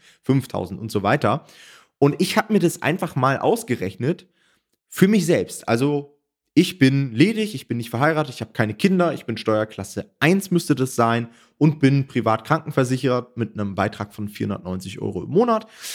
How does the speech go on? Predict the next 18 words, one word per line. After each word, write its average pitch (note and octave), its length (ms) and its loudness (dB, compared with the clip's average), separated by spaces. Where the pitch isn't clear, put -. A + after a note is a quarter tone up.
Und D3+ 100 4
dann C#3 200 2
würden G3+ 240 4
zum E3 160 -4
Beispiel C#3+ 240 -2
bei G#2+ 160 0
fünftausend A#2+ 920 -2
Euro G#2+ 400 0
Überschuss, F#3+ 640 0
die C3 180 -6
ich B2+ 100 -10
mit A2+ 160 -4
meinem G2 240 -6
K G2+ 140 -4
D F#2+ 120 -10
P-Business G#2 720 -6
monatlich A#2+ 640 2
erwirtschafte, C#3+ 680 2